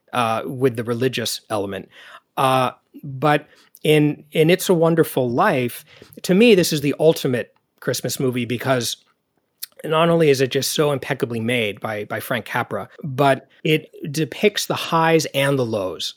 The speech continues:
that we associate with Christmas. We remember the joy of the ending,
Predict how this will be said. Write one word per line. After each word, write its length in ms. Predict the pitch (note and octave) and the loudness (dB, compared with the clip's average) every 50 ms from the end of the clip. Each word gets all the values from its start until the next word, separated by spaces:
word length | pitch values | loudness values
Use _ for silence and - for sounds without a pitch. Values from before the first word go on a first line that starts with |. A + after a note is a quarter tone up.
| _ _ - | _ _ -8
that 160 | A#2+ - B2+ | -8 -6 -4
we 100 | B2 A#2 | -6 -6
associate 500 | A2+ - - A2+ A2 - - A#2 G#2 A2 | -4 -4 -4 -4 -4 -4 -6 -8 -10 -12
with 120 | G#2+ - | -14 -16
Christmas. 560 | - - G#2+ - - A2+ A2 G#2 - - - _ - - _ _ _ _ _ _ _ - - | -12 -10 -10 -8 -8 -10 -10 -8 -8 -8 -8 _ -16 -20 _ _ _ _ _ _ _ -18 -14
We 240 | F3 C#3+ C#3+ E3 D3+ | -8 0 2 4 6
remember 400 | D3+ C#3 C#3 D3 D#3 D3+ D#3 D3 | 6 6 6 4 4 6 4 4
the 140 | B2+ C3+ A#2+ | 4 2 -2
joy 400 | A2+ A2 C3+ C#3+ C3+ C3+ C3+ C3 | -2 -2 2 2 4 4 2 0
of 80 | A#2 | 0
the 120 | C3 B2 B2 | -2 -2 -2
ending, 440 | B2 B2 A#2+ B2 B2 B2 A#2+ - | -2 -2 -4 -4 -6 -6 -10 -12